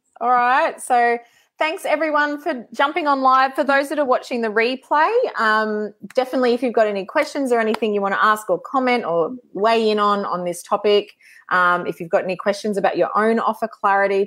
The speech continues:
please pop them in, um, to the comments and I can come back or Marissa can come back later and we can chat to you in there. Um, this will be pinned to the announcements post in the Facebook group and it will be the pinned post on my page.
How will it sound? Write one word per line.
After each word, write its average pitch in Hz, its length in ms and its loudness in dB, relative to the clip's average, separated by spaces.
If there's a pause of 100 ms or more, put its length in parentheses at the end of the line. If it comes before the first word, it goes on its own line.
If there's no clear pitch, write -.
please 208 260 -2 (120)
pop - 240 -4
them 180 260 -4
in, 226 240 0 (500)
um, 196 540 0 (240)
to - 100 -6
the 202 100 -2
comments 226 540 -2
and 180 400 -4
I 170 120 0
can 180 180 -10
come 190 200 -6
back 180 220 0
or 165 60 -2
Marissa 170 340 -4
can 170 120 -16
come 170 160 -6
back 165 180 -2
later 170 320 4
and 160 80 -2
we 151 80 -4
can 165 180 -10
chat - 240 -6 (100)
to 196 100 -10
you 165 240 -4 (340)
in 202 180 0
there. 208 280 2 (420)
Um, 196 220 -2
this 240 180 -2
will 220 140 2
be 233 160 0
pinned 208 360 -2
to 208 80 -8
the 190 120 -2
announcements 170 480 -6
post 165 320 -2
in 175 60 -8
the 165 80 -4
Facebook 160 380 -4
group 160 240 2
and 170 100 -2
it 156 100 -6
will 156 80 -2
be 160 100 -2
the 160 140 0
pinned 165 420 -6 (100)
post 156 280 -4
on 165 100 -8
my 151 160 -6 (180)
page. 208 440 2